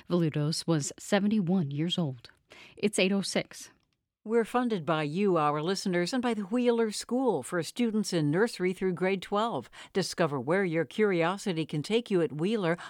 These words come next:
Speaker 2: October twenty-first open house, wheelerschool dot org. And H and H, the Handel and Haydn Society.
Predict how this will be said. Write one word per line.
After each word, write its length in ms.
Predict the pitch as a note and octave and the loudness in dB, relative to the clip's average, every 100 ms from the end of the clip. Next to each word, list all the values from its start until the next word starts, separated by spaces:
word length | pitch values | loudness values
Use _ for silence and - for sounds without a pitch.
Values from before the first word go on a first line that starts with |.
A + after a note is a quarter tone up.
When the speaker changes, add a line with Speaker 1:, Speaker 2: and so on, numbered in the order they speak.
| - | -4
Speaker 2:
October 500 | E3 - F#3+ D#3 D3 | -4 0 0 0 -2
twenty-first 640 | - B3+ B3+ - A#3+ - | -2 -2 -2 -2 -4 -2
open 280 | A3 G#3+ F#3+ | -2 -2 -4
house, 420 | G3 A3+ C#3 - - - - | -6 -6 -6 -8 -8 -10 0
wheelerschool 880 | B3 B3 A#3 A3 - - G3 F3 D3 | 4 4 2 0 -4 -2 0 0 0
dot 260 | D#3+ D#3 | 0 0
org. 520 | D#3 D#3+ D#3 B2+ A2 - - - - | 0 0 0 -4 -8 -18 -20 -20 -6
And 160 | A#3+ A#3 | 0 2
H 240 | A#3+ A3+ | 2 2
and 120 | A3+ G#3+ | 0 2
H, 300 | B3 G3 - | 0 -2 -2
the 120 | F#3 | 0
Handel 360 | G3 G3+ F3+ | 0 0 0
and 160 | F3 E3 | 0 0
Haydn 320 | F3+ G#3+ A3+ | 0 0 0
Society. 680 | G#3+ A3 G#3 E3+ D3+ C3 B2+ | 0 -2 0 2 2 0 -4